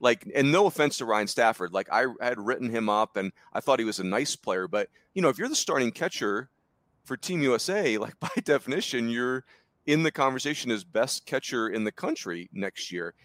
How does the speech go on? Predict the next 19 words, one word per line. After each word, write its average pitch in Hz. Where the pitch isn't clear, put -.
So 165
here's 220
my 165
question. 104
It's -
got 135
two 151
parts 107
to 85
it. 78
One 185
is 120
my 147
perception 139
is 95
college 143
catcher 90
is 107
a, 104